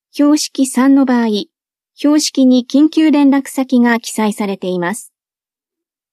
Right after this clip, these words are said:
施設の管理及び運営に関することは、住宅宿泊事業者、または住宅宿泊管理業者にお問い合わせください。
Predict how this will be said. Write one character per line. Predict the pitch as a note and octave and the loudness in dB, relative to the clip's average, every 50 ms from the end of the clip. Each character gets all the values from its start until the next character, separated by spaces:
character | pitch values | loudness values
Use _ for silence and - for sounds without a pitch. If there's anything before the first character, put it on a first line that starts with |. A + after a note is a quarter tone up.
| _ _ | _ _
施 | - - | -12 -4
設 | - E4+ D#4+ - D4+ | -2 -2 0 2 2
の | C#4 B3+ A#3 | 2 2 0
管 | A#3 - B3+ B3 A#3+ A3+ G3 | 0 0 0 2 2 0 0
理 | G3 F#3 - - _ _ | -2 -4 -4 -6 _ _
及 | B3 C4 B3 A#3+ A3 | -2 0 0 0 0
び | G#3 F#3+ G3 - - _ _ _ | 0 -4 -6 -6 -10 _ _ _
運 | G3+ A3+ C4+ C#4+ | 0 2 4 4
営 | D4 D4 D4 | 4 4 4
に | D4 C#4+ | 2 2
関 | - - C#4+ C#4+ | 2 0 0 0
す | C#4 - C#4+ | 0 0 0
る | C4+ C4 | 0 0
こ | - A3+ | -2 -4
と | - G#3+ F#3+ | -6 -4 -4
は、 | F3 E3+ E3 E3 - _ _ _ _ - | -2 -2 -2 -4 -8 _ _ _ _ -8
住 | A3 A#3 B3+ C4 | -2 0 0 0
宅 | C4 C4+ C4 B3+ - | 0 -2 -4 -4 -6
宿 | - - - - C#4+ | -10 -6 -4 0 0
泊 | D4 C#4+ C#4 C#4+ C4 | 0 0 0 -2 -2
事 | A#3+ B3+ A#3+ | 0 0 0
業 | B3 B3+ A#3+ G#3+ | 2 0 0 0
者、 | - - F3 D3+ - _ _ _ _ _ _ _ | -2 -4 -6 -8 -8 _ _ _ _ _ _ _
ま | - G#3 A3 | -6 -6 -4
た | - C#4 B3+ | -2 -2 0
は | G#3+ G3 G3 - _ _ _ _ _ - | 0 0 -2 -4 _ _ _ _ _ -8
住 | D#3 G3+ C4 D4 | -2 0 0 0
宅 | C4 - C#4+ C#4+ - C4 | 0 -2 -4 -4 -4 -6
宿 | - - - D4 | -6 -4 -2 -2
泊 | D4+ D4+ D4 - - | -2 -2 -2 -4 -6
管 | - C#4+ C#4 C#4 C#4 | -4 0 0 2 2
理 | C#4+ C4+ | 2 2
業 | A#3+ C#4+ C#4+ C#4+ | 0 0 0 0
者 | C#4 - A#3+ A3 | 0 -2 -2 0
に | G3+ G3+ F#3+ - | 0 -2 -4 -4
お | - F#3 | -6 -6
問 | - G3+ F#3+ F#3 | -4 -4 -4 -2
い | F3+ | -2
合 | F#3 F3+ | -2 -4
わ | F#3 | -4
せ | F#3 - F#3+ | -6 -6 -8
く | F#3 - | -8 -8
だ | F3+ F#3+ G3 | -8 -8 -8
さ | - - F#3+ F3 | -6 -6 -4 -4
い。 | - - | -6 -6